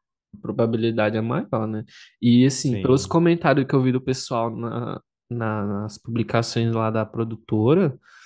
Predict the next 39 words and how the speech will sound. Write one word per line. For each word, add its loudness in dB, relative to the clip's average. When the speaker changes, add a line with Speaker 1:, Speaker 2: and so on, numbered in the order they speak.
Speaker 1:
eles 4
estavam 4
querendo 2
comprar 2
o 2
vip. -2
Pra, 2
só 6
pra 6
quem 4
tá 6
ouvindo 6
n-, 2
e 4
não 4
viu, 0
né? -4
O, -6
a 0
meia 6
tá 2
cento -2
e 4
oitenta, -4
a 0
meia 4
promocional -2
tá -6
duzentos, -4
aí 6
tem 4
dois 6
vip, -2
né? -4
O -2
vip 0
um 0
de -4
seiscentos -4